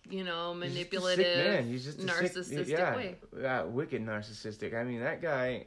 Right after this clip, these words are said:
Speaker 2: yeah, yeah.
Speaker 1: I honestly, like,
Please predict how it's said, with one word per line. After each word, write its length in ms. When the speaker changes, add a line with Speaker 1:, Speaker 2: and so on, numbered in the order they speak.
Speaker 2:
yeah, 120
yeah. 140
Speaker 1:
I 260
honestly, 600
like, 440